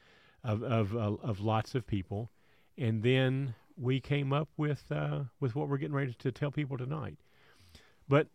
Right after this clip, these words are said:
I think let's remind people what, you know, you know, we have branched out and we do a lot of different things right now. But listen, this,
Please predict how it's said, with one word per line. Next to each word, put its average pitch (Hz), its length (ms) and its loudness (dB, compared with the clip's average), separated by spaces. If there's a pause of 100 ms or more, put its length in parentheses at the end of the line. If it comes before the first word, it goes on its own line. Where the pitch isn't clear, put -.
(120)
I 170 60 2
think 277 240 2
let's 220 240 2
remind 131 640 4
people 131 280 2
what, 131 200 2
you 151 80 2
know, 123 260 2
you 160 220 -2
know, 123 200 0
we 220 420 0
have 107 280 0
branched 123 420 2
out 110 200 4
and 101 120 2
we 107 100 2
do 110 200 4
a - 20 4
lot 98 220 2
of 92 80 -2
different 87 300 -6
things 98 340 -4
right 92 120 -6
now. 98 300 -4
But 107 220 0 (500)
listen, 165 300 2
this, 185 240 0